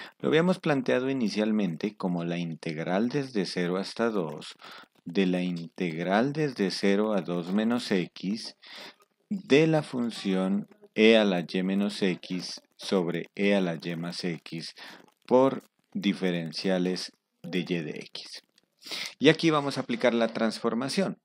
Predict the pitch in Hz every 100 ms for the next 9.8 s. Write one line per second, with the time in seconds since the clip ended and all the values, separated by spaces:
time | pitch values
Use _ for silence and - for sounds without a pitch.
0 | _ - - 90 90 82 123 139 131 -
1 | 104 107 107 104 98 - 90 87 82 73
2 | - 131 143 143 139 131 127 123 135 131
3 | 127 190 226 - - - _ 98 95 92
4 | 101 - 127 127 127 101 95 95 101 -
5 | - _ _ _ 95 - - 120 165 -
6 | - - _ - 98 98 101 98 90 78
7 | 98 131 135 120 123 120 110 113 104 110
8 | 104 107 104 101 - 80 80 - _ _
9 | _ _ - 87 - - - -